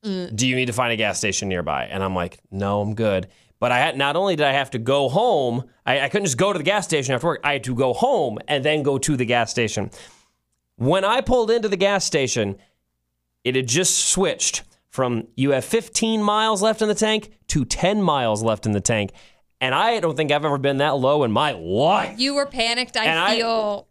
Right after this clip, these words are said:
Speaker 2: and, like, I hate it. It was so bad that this was one of those heat wave days last week in Kansas City where it's, like, ninety-seven for the high.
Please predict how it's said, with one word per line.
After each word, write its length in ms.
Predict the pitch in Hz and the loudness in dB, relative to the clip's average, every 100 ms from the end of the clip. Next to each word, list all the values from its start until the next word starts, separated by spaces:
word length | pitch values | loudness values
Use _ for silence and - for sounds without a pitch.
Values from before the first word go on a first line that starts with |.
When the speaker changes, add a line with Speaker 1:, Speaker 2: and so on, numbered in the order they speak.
| - | -6
Speaker 2:
and, 140 | 165 | -4
like, 240 | 160 151 - | 0 0 0
I 120 | 196 | 0
hate 160 | 185 196 | 0 -2
it. 160 | - - - | -4 -8 -2
It 140 | 240 | 0
was 180 | 302 - | 2 0
so 280 | - 226 254 | 2 0 2
bad 480 | 214 220 143 104 - | 2 4 2 -2 -6
that 180 | - 156 | -2 0
this 160 | 165 214 | 0 0
was 140 | 262 | 0
one 160 | 220 220 | 2 2
of 60 | |
those 180 | 202 185 | 2 2
heat 240 | - 214 196 | 2 0 2
wave 240 | 214 214 | 2 2
days 240 | 190 226 180 | 0 0 2
last 300 | 214 214 208 | 2 2 0
week 180 | 220 | -2
in 80 | 214 | 0
Kansas 300 | 196 208 196 | 0 0 0
City 160 | 208 220 | 2 2
where 80 | 202 | 2
it's, 80 | |
like, 100 | 160 | 2
ninety-seven 840 | 139 131 143 190 196 - 160 160 202 | 2 0 0 0 0 2 2 2 0
for 160 | 185 | 0
the 100 | 160 | 0
high. 400 | 143 151 165 196 | 2 2 2 0